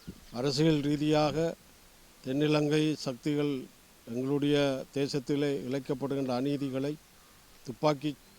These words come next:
சத்தம் இல்லாத சூழ்நிலை இல்லையே ஒழிய, போர் சூழலுக்குள் தான் எங்களுடைய மக்கள் வாழ்ந்து கொண்டிருக்கின்ற இந்த சூழலிலே,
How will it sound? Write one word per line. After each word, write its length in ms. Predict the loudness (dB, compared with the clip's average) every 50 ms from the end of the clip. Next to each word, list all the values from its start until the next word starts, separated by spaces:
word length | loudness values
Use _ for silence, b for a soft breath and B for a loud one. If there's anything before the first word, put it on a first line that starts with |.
| -20 -14 -8
சத்தம் 520 | -6 -6 -6 -4 0 2 2 4 4 2
இல்லாத 680 | 0 -2 -2 0 2 2 2 2 2 2 0 0 -2 -4
சூழ்நிலை 680 | -8 -8 -6 -4 -4 -2 -2 0 0 0 -2 -2 -6 -10 -14 -12 -8
இல்லையே 360 | -6 -2 0 2 4 4 4
ஒழிய, 360 | 4 4 4 2 2 0 0 -2 -6 -16 -20 -20 -20 -20 -20 -20 -20 -20 -8 0
போர் 240 | 4 4 4 4 4 2
சூழலுக்குள் 680 | 2 4 4 4 4 2 2 0 0 -2 -2 -2 -6 -8 -6 -2
தான் 200 | 0 0 2 2
எங்களுடைய 380 | 0 0 0 -2 0 0 0
மக்கள் 300 | 0 0 -2 -2 -2 -2
வாழ்ந்து 360 | 0 0 0 0 0 0 2
கொண்டிருக்கின்ற 720 | 2 2 0 -2 -4 -6 -4 -4 -4 -4 -2 -2 -2 -2 -4
இந்த 220 | -6 -6 -6 -6 -4 -2
சூழலிலே, 440 | 0 2 2 2 2 2 0 -2